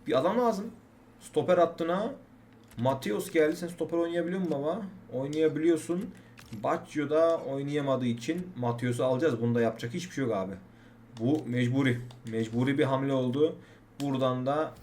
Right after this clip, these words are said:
şöyle yaptık. Dört kimya daha lazım. Sorun kim baba şu an? Şu sol kanatta bir sorunumuz var. Haydi bakalım. Devam edelim. Artık iyi bir oyuncuya ihtiyacımız var buralarda.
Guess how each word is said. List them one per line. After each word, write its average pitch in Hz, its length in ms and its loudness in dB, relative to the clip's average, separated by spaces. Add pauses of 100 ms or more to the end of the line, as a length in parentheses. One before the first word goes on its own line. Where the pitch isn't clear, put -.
şöyle 135 360 -2
yaptık. - 760 -2
Dört 151 220 2
kimya 147 340 -2
daha 147 220 -2
lazım. 135 340 0 (520)
Sorun 160 400 0
kim 180 240 -4
baba 147 200 2
şu 143 200 -8
an? 165 140 -4 (100)
Şu - 160 -12
sol 175 300 0
kanatta 151 460 -4
bir 127 60 -8
sorunumuz 127 520 -4
var. 160 200 -2 (280)
Haydi 180 320 -2
bakalım. 113 260 0 (260)
Devam 185 320 4
edelim. 135 400 0 (440)
Artık 160 480 0 (320)
iyi 175 220 0
bir 160 60 4
oyuncuya 156 340 4
ihtiyacımız 139 640 0
var 131 220 4
buralarda. 135 600 4